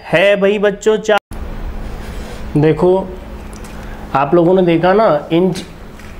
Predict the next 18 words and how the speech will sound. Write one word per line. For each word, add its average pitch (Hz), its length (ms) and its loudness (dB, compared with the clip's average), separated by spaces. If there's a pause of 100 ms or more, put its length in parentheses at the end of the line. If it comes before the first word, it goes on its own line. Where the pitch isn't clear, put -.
(200)
इनमें 170 280 4
आपने 170 280 2
देखा 156 380 4
belongs 151 440 2
to, 175 140 2 (140)
not 156 280 2
belongs 151 380 0
to 156 140 0 (340)
किस - 180 -8
तरह 151 180 4
से 156 120 0
भर 139 160 0
रहे 143 160 4
हैं 143 140 2
हम। 139 200 -2 (720)
अब 175 160 2
आप 202 160 6
देखो 180 260 0